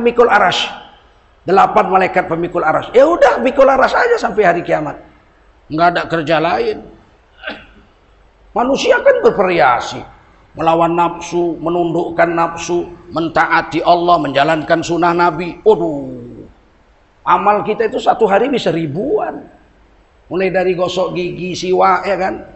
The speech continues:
wudhu, istinja, buang air besar, air kecil, istinja, mandi, pak-, pakaian, naik kendaraan, subhanalladzi sakhkhara lana hadza wa ma kunna lahu muqrinin. Waduh, sampai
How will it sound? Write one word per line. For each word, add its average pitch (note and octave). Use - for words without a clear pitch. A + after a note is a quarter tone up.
wudhu, F#3+
istinja, F#3+
buang D#3
air D#3
besar, F#3+
air E3
kecil, E3+
istinja, G3
mandi, G3+
pak-, -
pakaian, G#3
naik E3+
kendaraan, F3+
subhanalladzi F3+
sakhkhara E3+
lana F3
hadza F3
wa D#3
ma -
kunna F3+
lahu E3+
muqrinin. F#3
Waduh, A#4
sampai -